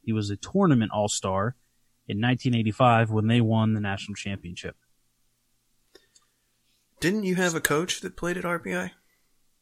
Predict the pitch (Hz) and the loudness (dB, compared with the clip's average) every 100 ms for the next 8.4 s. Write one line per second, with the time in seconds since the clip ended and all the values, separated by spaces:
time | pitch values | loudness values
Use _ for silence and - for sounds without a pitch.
0 | _ _ - 123 - - - - 107 107 | _ _ -4 -4 -4 -8 -10 -8 -2 0
1 | 101 104 104 - 147 151 147 143 151 147 | 0 -2 -4 2 4 6 4 4 4 4
2 | 156 - 113 156 - _ - - 113 113 | 2 0 0 0 -4 _ -10 0 2 2
3 | 110 107 110 - 147 151 160 139 113 123 | 0 -2 -6 0 4 6 6 4 0 -2
4 | 143 _ _ 117 110 - 113 139 110 110 | -6 _ _ 2 2 0 -2 0 2 2
5 | 151 - 110 151 - 180 151 110 101 98 | 4 4 4 2 2 2 2 2 2 0
6 | 95 85 - 95 90 90 85 82 85 113 | -2 0 -2 -2 -6 -6 -8 -10 -6 -2
7 | 107 107 - 147 160 185 147 131 110 101 | -2 -2 -2 0 2 2 4 2 2 -2
8 | 110 - 127 120 | -6 -6 -4 -4